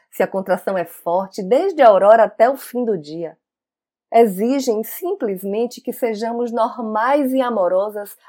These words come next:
apesar da nossa dor infinda que se arrasta além do sol poente.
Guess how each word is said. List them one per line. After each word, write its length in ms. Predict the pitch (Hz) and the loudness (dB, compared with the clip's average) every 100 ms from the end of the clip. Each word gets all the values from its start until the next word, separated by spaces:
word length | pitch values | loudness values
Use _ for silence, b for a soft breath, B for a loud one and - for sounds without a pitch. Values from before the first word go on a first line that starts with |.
| B | B
apesar 880 | - - - 277 254 202 190 214 254 | -4 0 2 2 0 2 4 4 2
da 120 | 196 | 0
nossa 320 | 185 196 202 | 0 0 -2
dor 160 | 180 190 | -2 -2
infinda 560 | 196 185 - 226 233 | -4 -8 -8 -4 -4
que 140 | 214 220 | -4 -8
se 180 | - 240 | -4 -2
arrasta 500 | 208 214 208 - 220 | -2 -2 -4 0 0
além 360 | 208 196 247 | 0 0 0
do 80 | 226 | -2
sol 320 | 220 196 196 | -4 -2 -2
poente. 640 | 190 170 151 139 - - | -2 -6 -6 -12 -18 -20